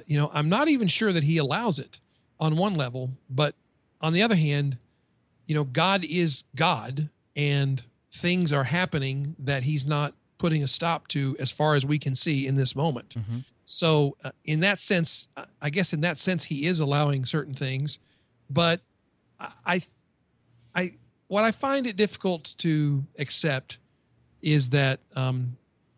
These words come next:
Speaker 1: Scripture says that he heals all of our diseases.
Speaker 2: Yes.
Speaker 1: And Jesus healed everyone he came into contact with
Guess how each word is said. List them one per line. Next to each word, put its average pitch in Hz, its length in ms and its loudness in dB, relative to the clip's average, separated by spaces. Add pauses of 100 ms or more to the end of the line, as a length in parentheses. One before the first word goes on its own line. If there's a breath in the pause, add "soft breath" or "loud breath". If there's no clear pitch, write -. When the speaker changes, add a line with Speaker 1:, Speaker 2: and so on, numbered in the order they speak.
(420)
Speaker 1:
Scripture 208 400 0
says 160 260 4
that 139 120 -2
he 147 120 0
heals 151 300 0
all 147 240 -2
of 135 80 -4
our 131 100 -2
diseases. 120 720 -6
Speaker 2:
Yes. 113 240 -10 (420)
Speaker 1:
And 151 500 2 (280)
Jesus 208 460 4
healed 160 360 2
everyone 165 420 2
he 156 100 4
came 143 240 2
into 131 160 0
contact 131 520 0
with 127 300 -4